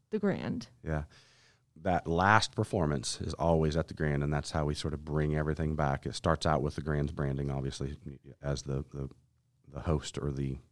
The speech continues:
Speaker 2: underwriter of the show, basically. Uh, and then we'll have them do a, a single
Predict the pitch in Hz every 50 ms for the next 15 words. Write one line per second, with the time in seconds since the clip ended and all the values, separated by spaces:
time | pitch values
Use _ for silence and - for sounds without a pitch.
0 | _ _ _ _ _ _ _ _ _ _ _ _ _ _ _ _ _ _ _ _
1 | - 87 87 85 78 76 73 73 73 76 67 71 69 73 71 65 65 67 - -
2 | 80 67 64 62 69 65 - - - 60 64 67 - - - _ _ _ _ _
3 | _ _ _ _ - 71 71 73 71 67 - 71 73 73 73 73 71 69 69 -
4 | _ _ _ _ - - - _ - 80 78 73 76 82 78 78 78 71 76 82
5 | 80 80 80 76 85 82 78 78 76 76 - 71 - - - 92 87 82 80 80
6 | 78 78 78 73